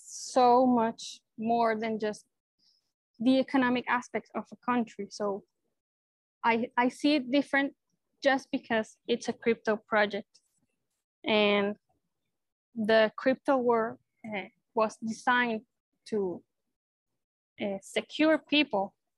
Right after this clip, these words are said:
regardless of the economical situation they're living. So I think this is like a shield for the people's money. And it doesn't matter what the government thinks,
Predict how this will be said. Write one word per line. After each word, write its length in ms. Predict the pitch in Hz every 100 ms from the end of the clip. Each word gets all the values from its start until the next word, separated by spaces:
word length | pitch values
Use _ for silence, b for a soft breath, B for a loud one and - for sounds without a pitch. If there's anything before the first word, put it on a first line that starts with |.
| - _
regardless 880 | 254 233 233 220 240 277 311 - - _
of 120 | 233 -
the 100 | 220
economical 680 | - 226 220 214 214 220 220
situation 680 | 240 226 208 196 202 226 220
they're 180 | 196
living. 300 | 214 240 202 208
So 300 | 196 180 - _ - _ _ _ _ _ _ _ _ _ -
I 80 | 208
think 220 | 240 240
this 180 | 269 254
is 160 | 294 277
like 220 | 247 -
a 80 | -
shield 680 | - - 294 294 240 208 - _ _ _ _
for 440 | 233 226 214 202 208 _ - _ _ _ _ _ _ _ _ -
the 60 |
people's 580 | 247 - 254 - 220 233
money. 460 | 226 226 214 196 214 _ _ _ _ _ _ _ _ _ _ _ _ _ _
And 80 | 226
it 280 | 220 214 226
doesn't 320 | 262 - 339
matter 360 | 302 269 262 254
what 260 | 240 233
the 100 | 240
government 600 | 240 233 226 240 233 226 -
thinks, 340 | 262 240 247